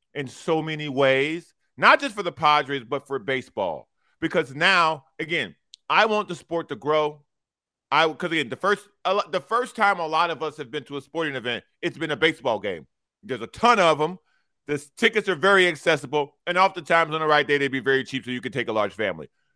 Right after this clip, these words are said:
Poor people can go to 'em, et cetera, et cetera. These are oftentimes your first interaction with live professional sports. This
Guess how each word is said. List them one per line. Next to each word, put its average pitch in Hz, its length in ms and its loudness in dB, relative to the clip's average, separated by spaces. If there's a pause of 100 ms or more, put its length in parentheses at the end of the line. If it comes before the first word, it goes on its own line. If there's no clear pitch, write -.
(120)
Poor 208 200 4
people 196 240 -2
can 185 140 -6
go 180 180 2
to 180 180 -4
'em, 165 160 -8 (280)
et 143 120 0
cetera, 147 220 -2
et 131 80 -8
cetera. 101 260 -4 (480)
These 196 300 -2
are 220 180 4
oftentimes 165 760 2
your 160 180 -2
first 156 440 -2 (880)
interaction 143 560 0
with 135 120 0
live 123 280 2
professional 107 420 -4
sports. - 420 -20 (1200)
This 190 480 0